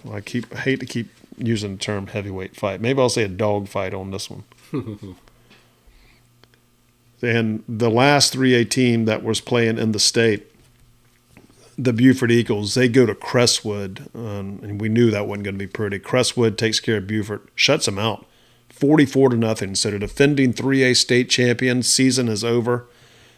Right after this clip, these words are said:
They go seven and five on the season. Crestwood improves to eleven and one. The final score was forty-four to nothing. You know what the halftime score was?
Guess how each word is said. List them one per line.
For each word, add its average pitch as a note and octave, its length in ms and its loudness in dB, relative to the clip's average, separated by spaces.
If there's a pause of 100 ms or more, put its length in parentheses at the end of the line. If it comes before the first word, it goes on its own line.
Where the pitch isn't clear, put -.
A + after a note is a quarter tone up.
They B2 120 2
go A#2 160 2
seven D3 440 2
and B2+ 140 2
five C3 400 2
on A#2+ 120 2
the A2+ 80 -2
season. B2+ 440 2
Crestwood C#3 500 2
improves B2 520 2
to A2+ 160 0
eleven A#2 500 0
and G#2+ 280 0
one. A#2+ 340 0 (960)
The A#2+ 80 2
final F3+ 300 6
score D#3 320 6
was D3 120 0
forty-four C#3 480 4
to B2 60 2
nothing. A#2+ 420 -2 (440)
You B2+ 80 0
know B2+ 60 6
what C3+ 100 4
the A#2 80 -2
halftime C3 420 0
score C3+ 280 0
was? C#3 260 -4